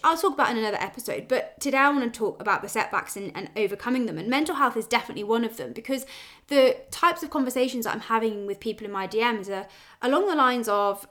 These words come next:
"How do you keep going when your anxiety is at its worst? How do you put on a brave face and show up to the rest of the world or to your client or to your customer or, or to whoever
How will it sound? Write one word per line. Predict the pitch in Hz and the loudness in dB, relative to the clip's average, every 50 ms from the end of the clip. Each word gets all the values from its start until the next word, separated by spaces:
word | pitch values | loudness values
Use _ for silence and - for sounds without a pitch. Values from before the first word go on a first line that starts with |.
| - - _ _ - | -20 -20 _ _ -16
"How | - - - 240 240 254 262 277 285 294 294 285 | -12 -4 2 4 6 8 8 8 6 6 4 0
do | - 226 - 233 | -2 -4 -4 -2
you | 226 220 214 | -2 -2 -4
keep | - - 220 151 - - | -6 -10 -10 -10 -4 -2
going | 202 196 190 190 185 220 262 302 302 - | -2 0 0 2 2 2 4 2 2 2
when | 226 220 208 | 0 -2 -2
your | 202 196 196 | -2 -4 -4
anxiety | 196 190 202 190 196 185 180 - - 208 | -6 -2 0 2 2 2 0 -2 -6 -8
is | 180 - - | -6 -6 -6
at | - - | -8 -8
its | - - - | -10 -12 -10
worst? | - - - - - - - - - - - - - - - | -8 -6 -6 -6 -8 -10 -12 -12 -12 -18 -20 -20 -20 -14 -4
How | - 247 254 277 | 2 4 4 4
do | 277 294 | 4 2
you | 269 262 240 233 233 226 220 220 208 - - - _ _ _ _ | 0 0 0 0 0 0 -2 -2 -4 -6 -8 -10 _ _ _ _
put | - 269 - | -2 0 0
on | 240 262 254 | 2 2 0
a | 240 | -2
brave | 240 240 220 220 208 208 | -2 -2 0 0 -2 -2
face | - 226 220 208 202 - - | -2 -2 -2 0 -2 -4 -6
and | 180 196 | -10 -10
show | 190 - - 214 220 214 | -10 -6 -2 0 2 2
up | 208 196 - - - - _ _ _ _ _ _ _ _ - | 2 0 -2 -4 -10 -20 _ _ _ _ _ _ _ _ -10
to | - 240 | -4 -2
the | 226 220 | 2 2
rest | 220 220 - - 240 | 2 0 0 -2 -2
of | 226 | -2
the | 220 214 | -2 0
world | 254 349 339 302 269 240 220 | 4 4 6 6 6 4 2
or | |
to | 220 - - 226 | 0 0 0 0
your | 214 214 | 0 0
client | - - 320 302 269 240 214 196 - | 0 0 2 4 4 4 2 0 -4
or | 175 | -8
to | - - 240 | -4 0 0
your | 220 | 0
customer | 226 - 294 277 - - - 226 214 196 | 0 0 -4 -4 -4 -4 -6 -4 0 0
or, | 190 190 180 - - - _ - - - - - - | 0 0 0 -4 -6 -18 _ -20 -20 -20 -20 -10 0
or | - 240 233 | 4 4 4
to | 233 - - 269 240 226 | 4 2 -2 0 -2 0
whoever | 220 247 233 269 294 302 - - - - - - 127 262 | 0 2 4 6 6 6 4 2 -4 -6 -4 -4 -4 -4